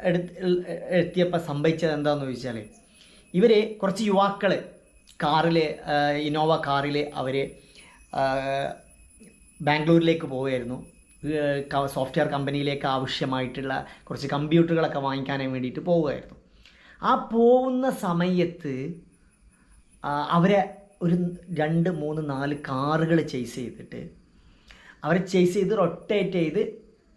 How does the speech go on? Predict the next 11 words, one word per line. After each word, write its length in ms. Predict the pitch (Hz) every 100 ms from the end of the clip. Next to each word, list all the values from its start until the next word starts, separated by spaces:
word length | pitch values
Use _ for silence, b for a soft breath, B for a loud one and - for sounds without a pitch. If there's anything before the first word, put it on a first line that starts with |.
| _ _ -
അവരെ, 160 | 233 254
ഏ, 600 | - - 117 123 123 -
പിടിക്കുകയായിരുന്നു 540 | 240 226 196 120 127
ചെയ്തത്. 500 | - 127 123 - _ _ _ _
കാരണം 400 | 135 175 190 190 B B
ഇത്തരത്തിലൊക്കെ 500 | 165 240 262 269 269
നമ്മൾ 460 | 254 240 254 233 190 -
പഴ-, 260 | 170 175 135
ഒന്നുകിൽ 600 | 170 170 170 190 180 175
തമിഴ് 240 | 156 147 165
സിനിമകളിൽ 760 | 165 156 151 147 143 139 135